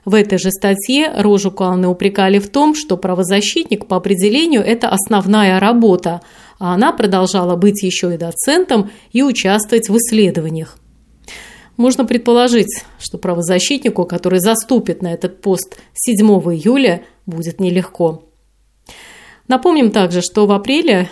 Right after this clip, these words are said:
Латвийская ассоциация журналистов, которую возглавляет Филипп Сластовскис,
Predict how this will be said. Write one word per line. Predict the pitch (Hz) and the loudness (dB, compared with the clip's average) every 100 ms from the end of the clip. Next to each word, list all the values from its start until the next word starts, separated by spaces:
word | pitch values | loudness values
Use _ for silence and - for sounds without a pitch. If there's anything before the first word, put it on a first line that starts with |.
| - | -6
Латвийская | 180 202 208 208 190 | -4 0 0 0 -4
ассоциация | 196 196 214 196 190 185 | -4 -4 -2 0 0 -2
журналистов, | 185 190 196 233 339 - 190 | -2 0 0 0 -2 -2 -4
которую | 180 175 180 170 | -4 -4 -2 -2
возглавляет | 175 180 190 190 190 170 170 | -2 0 0 0 0 -2 -2
Филипп | 208 190 - | -2 -2 -4
Сластовскис, | - 190 - 359 - 202 | -4 -6 -2 -2 0 0